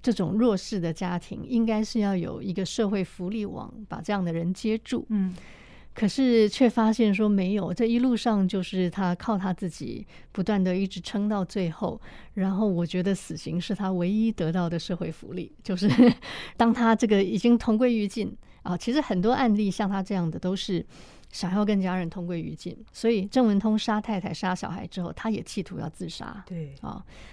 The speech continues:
Speaker 1: 那他自杀没有成功。
Speaker 2: 嗯。
Speaker 1: 好，所以活下来他就会，他就接受审判嘛。
Speaker 2: 嗯。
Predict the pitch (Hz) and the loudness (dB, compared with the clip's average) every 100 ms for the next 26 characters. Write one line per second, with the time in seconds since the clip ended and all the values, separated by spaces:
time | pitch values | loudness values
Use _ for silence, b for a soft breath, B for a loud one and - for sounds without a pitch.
0 | B 214 220 214 202 185 185 - - - | B 2 2 0 0 2 0 -2 -8 -12
1 | 185 180 190 - 185 165 147 151 - - | -10 -8 -8 -8 -6 -6 -6 -8 -10 -2
2 | 196 180 190 226 190 170 175 180 175 165 | 0 2 2 4 4 2 0 -2 -2 -4
3 | - - 196 196 - 170 180 175 - - | -8 -6 -4 -4 -4 -6 -6 -8 -12 -10
4 | - - - - 196 170 | -10 -10 -12 -4 -2 -2